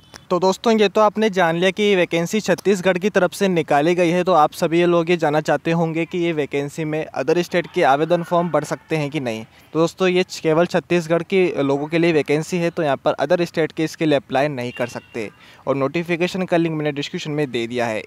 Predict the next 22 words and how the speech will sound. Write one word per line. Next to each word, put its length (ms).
एज 220
लिमिट 200
की 140
बात 280
करें 220
तो 120
यहाँ 120
पर 160
अठारह 380
वर्ष 220
की 140
उम्र 200
से 140
लेकर 260
तीस 400
वर्ष 180
की 140
उम्र 260
तक 180
आप 120
इसके 260
अंदर 300